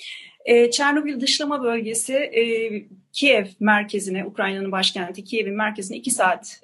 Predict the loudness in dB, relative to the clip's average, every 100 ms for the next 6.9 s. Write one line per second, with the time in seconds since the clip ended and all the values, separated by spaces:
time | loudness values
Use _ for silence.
0 | -6 -4 -4 -2 -2 2 0 0 -6 -6
1 | -6 -4 -4 -4 -8 -12 -10 -4 -2 0
2 | -2 -4 _ _ -20 -20 -20 _ 0 4
3 | 4 4 0 -2 -6 0 2 4 2 -2
4 | -6 -8 -4 -4 -4 2 4 4 2 -2
5 | -2 0 -2 0 0 0 0 0 0 -2
6 | -4 -2 0 2 0 -2 -4 -6 -8